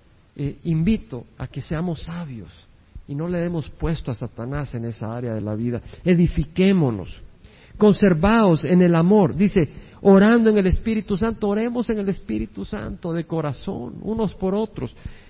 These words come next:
Conservaos en el amor de Dios. Esa es la verdadera fe. Esa es la... Hermanos, queremos que la congregación crezca, queremos alcanzar al pueblo de Orange, pero el Señor sabe el tamaño que quiere esta congregación.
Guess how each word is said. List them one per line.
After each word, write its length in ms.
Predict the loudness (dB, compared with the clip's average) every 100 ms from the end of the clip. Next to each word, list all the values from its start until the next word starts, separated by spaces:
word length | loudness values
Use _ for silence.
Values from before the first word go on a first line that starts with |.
| _ -4
Conservaos 720 | 4 4 4 2 4 4 4 4
en 100 | 2
el 120 | 2
amor 280 | 2 2 4
de 140 | 2
Dios. 640 | 2 0 -2 -4 -10 -20 _
Esa 300 | 0 2 4
es 60 | 0
la 100 | -2
verdadera 540 | -4 -4 -6 -6 -8 -8
fe. 340 | -10 -10 -12 -14 -18 -16 -6
Esa 260 | -6 -4
es 60 | -6
la... 120 | -6 -12 _ -2
Hermanos, 600 | 0 2 2 0 -6 -8 -8 -8 -10 -10 0
queremos 380 | 2 2 2
que 100 | 0
la 100 | -2
congregación 540 | -2 -4 -4 -4 -6 -8
crezca, 460 | -6 -4 -4 -4
queremos 360 | -4 -4 -2 -2
alcanzar 400 | -4 -4 -4 -4
al 120 | -4
pueblo 260 | -6 -4 -4
de 80 | -4
Orange, 320 | -4 -6 -10 -20 -20 _ _ -6
pero 160 | -6
el 60 | -4
Señor 320 | -6 -6 -6
sabe 220 | -6 -6
el 100 | -8
tamaño 420 | -10 -10 -8 -8
que 120 | -10 -10
quiere 280 | -10 -8
esta 220 | -8 -10 -14
congregación. 840 | -12 -10 -8 -10 -12 -12 -12